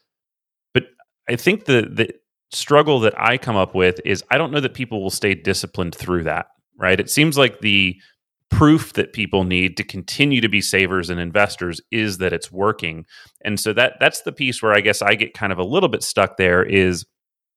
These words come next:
how do you encourage people through those negative periods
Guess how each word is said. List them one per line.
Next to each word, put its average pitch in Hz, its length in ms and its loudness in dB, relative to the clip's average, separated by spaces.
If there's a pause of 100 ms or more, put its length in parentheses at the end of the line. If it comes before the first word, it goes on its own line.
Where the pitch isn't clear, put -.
(160)
how 147 140 0
do 156 60 0
you 151 140 2
encourage 123 560 0
people 98 300 -4
through 113 300 -2
those 98 220 2
negative 95 460 0
periods 95 640 -4